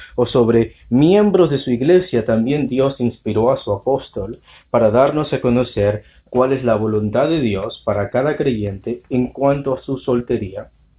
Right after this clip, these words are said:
y sexualidad, lo cual hemos estado escudriñando en el capítulo siete, y hasta aquí hemos visto los siguientes puntos. En primer lugar, en el capítulo siete, ¿qué hemos aprendido? Que este pasaje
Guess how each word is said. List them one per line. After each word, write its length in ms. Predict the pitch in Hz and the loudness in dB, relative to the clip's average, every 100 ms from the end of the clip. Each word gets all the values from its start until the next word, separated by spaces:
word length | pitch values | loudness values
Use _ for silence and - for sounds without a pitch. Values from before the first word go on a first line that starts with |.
| _ - - - - | _ -20 -20 -20 -6
y 80 | 123 | -6
sexualidad, 840 | - 107 - 113 120 165 139 - _ _ - - _ | -4 -6 -2 0 2 2 0 -4 _ _ -20 -20 _
lo 220 | 131 151 - | 0 0 4
cual 300 | 190 202 185 | 6 6 4
hemos 280 | 175 175 160 | 2 2 0
estado 320 | 131 156 156 | 0 2 2
escudriñando 580 | 147 131 117 117 131 135 | 0 0 2 4 4 4
en 80 | 117 | 2
el 60 | |
capítulo 480 | 107 101 135 120 101 | 0 -2 -2 -2 -4
siete, 560 | - 147 147 143 156 - | -4 0 0 0 -4 -6
y 120 | 110 | -8
hasta 240 | 104 - 113 | -6 -4 -6
aquí 400 | - 156 170 175 | -2 -2 -2 -2
hemos 340 | 131 127 113 | -2 0 -2
visto 520 | 123 139 - 170 170 - _ _ - - | -2 -4 -4 -4 -4 -6 _ _ -18 -10
los 140 | 107 | -6
siguientes 580 | 113 110 127 123 131 - | -4 0 -2 0 -4 -6
puntos. 600 | - 110 101 - _ _ _ - | -10 -10 -10 -16 _ _ _ -6
En 140 | 131 | -4
primer 240 | 143 156 214 | -2 2 4
lugar, 260 | 156 113 | 4 2
en 100 | 123 | 0
el 60 | 123 | 2
capítulo 420 | 127 202 202 156 | 0 0 0 -2
siete, 280 | 165 160 147 | -2 -2 -2
¿qué 60 | 160 | -2
hemos 180 | 151 139 | -2 -2
aprendido? 500 | 127 127 117 92 - _ _ _ - _ _ _ - - | 0 0 0 -4 -12 _ _ _ -20 _ _ _ -18 0
Que 220 | 143 170 | 4 4
este 200 | 180 170 | 4 2
pasaje 800 | - 117 165 185 190 185 185 | 2 0 4 4 4 4 2